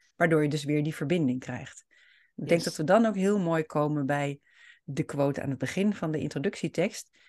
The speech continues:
Speaker 1: "If you don't want to be replaced by a computer, don't act like one." En jij zegt,
Speaker 2: Ja.
Speaker 1: verbinding is daarbij cruciaal. Kun je daar iets meer over vertellen?
Speaker 2: Ja, de, de, eh, de wereld, eh,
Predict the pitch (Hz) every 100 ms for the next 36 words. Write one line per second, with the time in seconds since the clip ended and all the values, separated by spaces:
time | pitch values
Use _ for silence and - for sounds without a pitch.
0 | _ - - 170 170 190 196 170 160 147
1 | 147 143 139 170 175 180 156 131 - 131
2 | - 180 170 170 - _ _ _ 151 156
3 | 156 - 156 - 127 107 - 131 127 135
4 | _ _ _ - 147 160 190 190 175 151
5 | - 135 123 180 208 180 170 - 143 139
6 | - 156 - 139 160 185 170 160 - 208
7 | - 156 147 143 156 143 151 - - -
8 | _ _ _ _ _ _ - - _ _
9 | _ _ _ _ _ 196 190 180 202 -
10 | 190 220 214 208 202 190 180 165 - _
11 | _ _ _ _ - 185 180 196 247 269
12 | 220 - 196 185 - 175 170